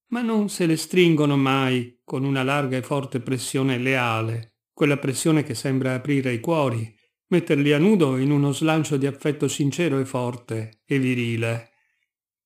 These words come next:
Invece di sposarsi e di procreare come consolazione per i loro vecchi giorni dei figli che li abbandoneranno, i saggi dovrebbero cercare un forte e buon amico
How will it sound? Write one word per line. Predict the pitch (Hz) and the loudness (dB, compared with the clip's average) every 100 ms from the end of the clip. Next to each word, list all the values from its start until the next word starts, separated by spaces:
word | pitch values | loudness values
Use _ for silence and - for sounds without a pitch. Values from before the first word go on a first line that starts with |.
| _ - | _ 2
Invece | 175 180 185 | 4 4 4
di | 165 | 0
sposarsi | 156 - 135 127 127 - - 117 110 - _ | 0 0 2 0 -2 -8 -6 -6 -6 -12 _
e | - | 0
di | 151 147 | 0 0
procreare | - 143 147 143 135 123 131 127 | -2 -2 2 2 2 0 -2 -4
come | 123 131 127 127 | -4 -2 -2 -4
consolazione | - 135 - 135 131 151 147 | -6 -6 -2 -2 -2 0 0
per | 135 131 | 0 -2
i | 127 | 0
loro | 139 135 | 0 0
vecchi | 135 143 139 | 0 -2 -2
giorni | 135 156 151 151 131 - - _ | 2 4 4 4 2 -2 -18 _
dei | - 147 139 | -2 0 0
figli | - 170 147 139 135 | 2 2 4 0 0
che | 135 | -2
li | 123 | -2
abbandoneranno, | 123 123 123 127 120 127 147 185 165 131 127 _ _ _ _ _ | -2 -2 -2 -2 -2 -2 0 0 2 0 -4 _ _ _ _ _
i | - | -4
saggi | 202 190 135 135 131 151 151 - | -2 0 2 0 2 0 -2 -8
dovrebbero | 170 175 185 185 185 | -4 0 0 2 2
cercare | 180 202 208 202 | 0 -2 -2 0
un | 196 180 | 2 0
forte | 196 196 190 185 | 2 0 0 0
e | 170 | 0
buon | 175 170 | 2 2
amico | 170 190 180 - 117 101 _ | 2 4 2 0 -6 -6 _